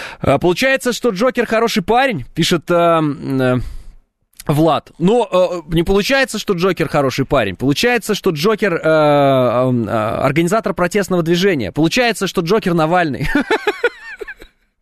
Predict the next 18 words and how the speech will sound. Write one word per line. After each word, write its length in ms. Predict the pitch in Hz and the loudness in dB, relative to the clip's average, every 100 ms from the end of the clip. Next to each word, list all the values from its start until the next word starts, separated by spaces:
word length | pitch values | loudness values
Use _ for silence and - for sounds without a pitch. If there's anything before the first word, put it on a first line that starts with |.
| _ - | _ -4
<laughs> 280 | 349 330 - | 0 0 0
Ну, 180 | 220 254 | 0 2
на 220 | - 240 | 2 0
всякий 380 | - 190 170 165 | 0 -2 0 -4
случай, 400 | - 160 143 123 | 0 0 0 0
ну, 160 | 156 | 0
правда, 360 | - 170 135 113 | 2 0 0 0
ну, 100 | 143 | 2
а, 220 | 170 170 | 2 2
ну, 120 | 160 | 0
получается 460 | 185 202 185 165 143 | -2 0 0 -2 -2
так, 420 | - 143 117 _ _ - - - | 0 0 -2 _ _ -18 -18 -4
получается 420 | 160 - 165 165 | -2 2 0 0
так. 340 | - 151 107 - | 0 0 0 -4
Чё-то 260 | 214 220 | -4 0
его 160 | 196 190 | 0 2
там 240 | 180 165 | 2 0
где-то, 440 | 156 180 170 160 | 0 -2 2 0